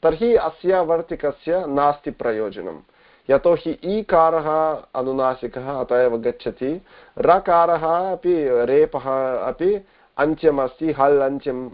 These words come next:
अ-, अन्ते विद्यमानः हल् अस्ति, अत एव अपि सः अपि गच्छति। परन्तु तत्र अस्ति किमपि अन्यत् प्रयोजनम्, अत एव तदेव चिन्तनीयं, तदेव मनसि, अ, तत्र अस्माभिः धरणीयं,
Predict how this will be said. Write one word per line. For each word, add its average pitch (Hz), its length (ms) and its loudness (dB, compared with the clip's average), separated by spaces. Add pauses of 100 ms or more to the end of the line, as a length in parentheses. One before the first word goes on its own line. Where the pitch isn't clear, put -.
अ-, 104 320 -8
अन्ते 127 320 0
विद्यमानः 131 640 0
हल् 123 240 2
अस्ति, 117 260 -4
अत - 220 -4
एव 180 480 4
अपि 143 380 0
सः 135 320 0
अपि 139 160 -2
गच्छति। 110 460 -10 (540)
परन्तु 196 400 4
तत्र 165 240 -4
अस्ति 165 340 -2
किमपि 165 400 -4
अन्यत् 131 380 -2
प्रयोजनम्, 110 380 -6
अत 127 120 -2
एव 170 180 4
तदेव 160 520 2
चिन्तनीयं, 123 580 -8
तदेव 131 380 -2
मनसि, 127 580 -6
अ, 110 400 -6
तत्र - 200 -12
अस्माभिः 113 680 -8
धरणीयं, 113 680 -6